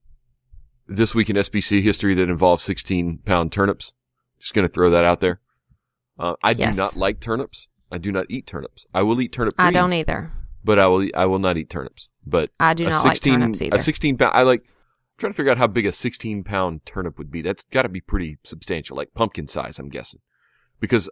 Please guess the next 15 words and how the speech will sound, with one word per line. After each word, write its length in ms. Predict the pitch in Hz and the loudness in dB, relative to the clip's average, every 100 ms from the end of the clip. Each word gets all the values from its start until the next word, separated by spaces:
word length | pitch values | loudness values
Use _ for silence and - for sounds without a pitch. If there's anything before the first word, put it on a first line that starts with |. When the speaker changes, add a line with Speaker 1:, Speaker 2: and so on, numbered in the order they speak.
| - | -2
Speaker 1:
I, 140 | 120 | 0
I 120 | 107 | 2
know 100 | 131 | 2
what 100 | 156 | 4
a 40 | - | 0
potato 440 | 117 - 151 123 | -4 -6 -2 0
weighs. 460 | 85 80 82 - - _ _ _ - | 0 0 -2 -8 -16 _ _ _ -10
Potatoes 380 | - 175 156 135 | 0 2 2 -2
and 100 | 123 | -2
turnips, 320 | 123 113 - | 0 0 -4
very 320 | 110 120 120 | 0 2 2
similar 400 | - 123 117 110 | 2 0 4 4
in 140 | 95 | 2
density, 500 | 85 101 - 92 90 | 0 -2 0 0 0
and 220 | 95 80 | 0 -4